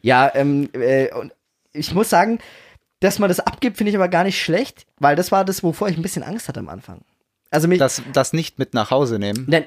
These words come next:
Speaker 1: das, das nach, mit nach Hause nehmen. Also ich dachte mir,
Speaker 2: Ach
Speaker 1: scheiße,
Speaker 2: so, ja, jetzt, ja.
Speaker 1: was ist, wenn es so schlimm ist, dass ich das nicht vergessen kann? Aber ich hatte wirklich
Speaker 2: Ja.
Speaker 1: schlimme Schicksale auch erlebt, gehö-, äh, nicht erlebt, gehö-, gesehen. Ähm, aber irgendwie, also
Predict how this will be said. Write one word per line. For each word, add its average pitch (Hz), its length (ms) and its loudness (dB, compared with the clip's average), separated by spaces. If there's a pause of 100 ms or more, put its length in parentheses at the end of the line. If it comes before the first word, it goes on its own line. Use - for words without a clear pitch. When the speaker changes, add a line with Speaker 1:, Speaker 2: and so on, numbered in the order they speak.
Speaker 1:
das, - 260 0
das 196 300 2
nach, 147 160 2
mit 151 140 0
nach 127 120 0
Hause 165 180 -2
nehmen. 85 200 -6
Also 143 160 2
ich 143 120 -2
dachte 196 260 0
mir, 196 300 0
Speaker 2:
Ach - 40 -18
Speaker 1:
scheiße, 151 220 0
Speaker 2:
so, 131 140 4
ja, 101 160 4
jetzt, - 220 -6
ja. - 120 -6
Speaker 1:
was 160 220 2
ist, 160 180 -2
wenn 156 140 0
es 151 80 -4
so 156 100 -2
schlimm 139 280 -2
ist, 131 220 -4
dass 113 180 -2
ich 101 160 -10
das 113 180 -8
nicht 113 100 -8
vergessen 120 320 -8
kann? - 140 -16
Aber 95 160 -8
ich - 80 -8
hatte 156 160 -2
wirklich 165 220 -6
Speaker 2:
Ja. 123 120 0
Speaker 1:
schlimme 180 200 2
Schicksale 175 580 0
auch 156 140 -2
erlebt, 156 500 4
gehö-, 143 300 4
äh, 127 100 2 (100)
nicht 104 160 -4
erlebt, 107 240 -2
gehö-, 113 180 -2
gesehen. 117 560 2 (1000)
Ähm, 143 540 2 (880)
aber 127 260 0
irgendwie, 165 440 2
also 165 240 4